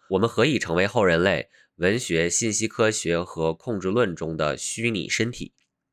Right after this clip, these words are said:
啊，还有一本书叫 Carrie Wolf，卡里沃尔夫写的，叫《什么是后人类主义》。这两本书其实就是比较系统地介绍了一下他们这两位学者所认为的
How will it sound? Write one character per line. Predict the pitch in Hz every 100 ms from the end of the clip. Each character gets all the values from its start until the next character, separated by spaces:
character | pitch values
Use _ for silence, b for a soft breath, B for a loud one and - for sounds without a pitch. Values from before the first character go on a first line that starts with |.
| _ _ _ _ _ _ _ _ _
啊， | 90 90 87
还 | 107
有 | 113
一 | 113
本 | 92 78
书 | - 95
叫 | 98 90 87
Carrie | - 113 113
Wolf， | 123 95 - -
卡 | - 92
里 | 101
沃 | 76 98
尔 | 71
夫 | - 101
写 | 110 - -
的， | - 52 -
叫 | - 85 -
《什 | - 76
么 |
是 | 92 110
后 | - 98
人 | 71
类 | 85
主 | - -
义》。 | 82 69 _ b b b b b b b b b _
这 | 269
两 | 269 98
本 | 104
书 | 87 104
其 | 104 104
实 | - 107
就 | 107
是 | 101
比 | - 101
较 | 90
系 | 73 - 175
统 | - 62
地 | 58
介 | - 104
绍 | 85 82
了 | 78
一 | 76 76
下 | - 78 73 69
他 | - - 156
们 | 170 85 58 - -
这 | 117
两 | 82
位 | 90
学 | - 69 98
者 | 98
所 | 82 69
认 | 76 85
为 | 73 67
的 | 71 73